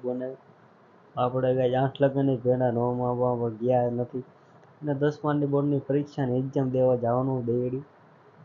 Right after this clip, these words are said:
એ કહેતો, "તારે આવું?" ભાઈ, મેં કહ્યું, "ભાઈ, મારે આવવું નથી, એમાં મારે થોડી શરદી નથી." અને હજી કંઈ આપણે,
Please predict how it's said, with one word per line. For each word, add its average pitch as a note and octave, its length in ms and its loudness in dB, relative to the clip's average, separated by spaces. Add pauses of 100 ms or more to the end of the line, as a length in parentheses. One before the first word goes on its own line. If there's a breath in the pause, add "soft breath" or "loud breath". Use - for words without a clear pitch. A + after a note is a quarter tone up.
(120)
એ D3+ 120 -2
કહેતો, D#3+ 300 2
"તારે C#3+ 240 4
આવું?" C#3 200 4
ભાઈ, C3+ 120 2
મેં C3 400 0
કહ્યું, B2+ 240 -2
"ભાઈ, A2+ 100 -2
મારે A#2+ 280 2
આવવું B2+ 420 4
નથી, A2+ 180 -4
એમાં A2+ 300 -4
મારે B2+ 380 0
થોડી B2+ 340 -4
શરદી C3 460 2
નથી." C#3+ 300 2
અને - 920 -6
હજી D3+ 160 0
કંઈ D3 180 4
આપણે, C#3+ 500 4